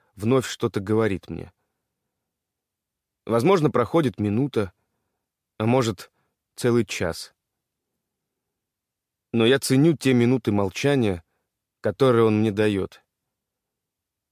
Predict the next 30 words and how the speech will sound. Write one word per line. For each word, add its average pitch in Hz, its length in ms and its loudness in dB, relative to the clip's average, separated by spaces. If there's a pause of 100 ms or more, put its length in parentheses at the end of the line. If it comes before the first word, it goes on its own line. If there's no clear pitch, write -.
Думаю, 185 340 2
он 160 120 4
чувствует, 127 540 0
что 110 280 2
на 107 120 2
сегодня 120 460 0
с - 100 -10
меня 113 320 0 (200)
хватит 120 460 -2
разговоров. 95 720 -2 (1900)
Наконец 123 460 0
он 120 120 2
нарушает 113 480 0
молчание, 92 640 -6 (760)
отрывая 120 460 0
мой 113 180 2
взгляд 101 420 -2
от 98 120 -10
ковра 110 480 -2 (340)
и 120 80 -12
переводя 107 540 0
его 113 200 2
на 107 80 0
своё 101 320 -2
лицо. - 460 -8 (2000)
"У 123 40 0
меня 143 240 4
есть 156 320 2
для 139 180 2
вас 156 340 0